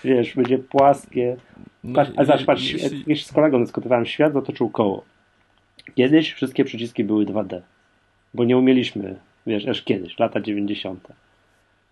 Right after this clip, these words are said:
Speaker 1: Potem nauczyliśmy się wykonywać efekty trzy D, to wszystkie przyciski na, na stronach internetowych, pro-, programach zaczęły być wypukłe. Nie?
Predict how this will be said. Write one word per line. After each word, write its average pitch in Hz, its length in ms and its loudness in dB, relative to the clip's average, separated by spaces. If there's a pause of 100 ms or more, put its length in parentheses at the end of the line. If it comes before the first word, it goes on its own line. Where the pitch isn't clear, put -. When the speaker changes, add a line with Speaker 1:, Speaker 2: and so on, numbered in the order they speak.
(300)
Speaker 1:
Potem 147 420 2 (220)
nauczyliśmy 123 440 2
się 104 180 2
wykonywać 104 540 -2 (140)
efekty 120 340 -4
trzy - 160 -8
D, 139 140 0
to 143 100 -4
wszystkie 139 240 -6
przyciski - 420 -12
na, 120 100 -2 (120)
na 120 120 -4
stronach 123 400 -2
internetowych, 117 440 -4
pro-, 113 200 -4
programach 120 400 -2
zaczęły 120 200 -2
być 110 140 -6
wypukłe. - 520 -6 (760)
Nie? 117 160 -2